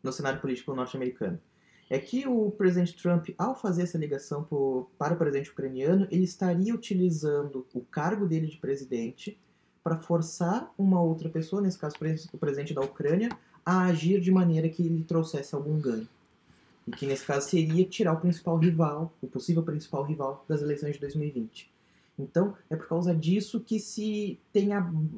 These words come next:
materialidade, a base mínima para se iniciar o processo. O processo de impeachment nos Estados Unidos,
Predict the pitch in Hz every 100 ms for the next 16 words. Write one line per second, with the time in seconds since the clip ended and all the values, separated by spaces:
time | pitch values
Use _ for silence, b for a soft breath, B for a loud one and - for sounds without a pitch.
0 | - 170 220 220 196 185 156 156 175 170
1 | 160 175 190 214 208 220 214 240 240 233
2 | 233 208 196 180 - 107 - - _ _
3 | _ _ _ b b b b 139 170 214
4 | 240 220 196 208 208 185 170 165 - 151
5 | 143 143 151 185 165 165 -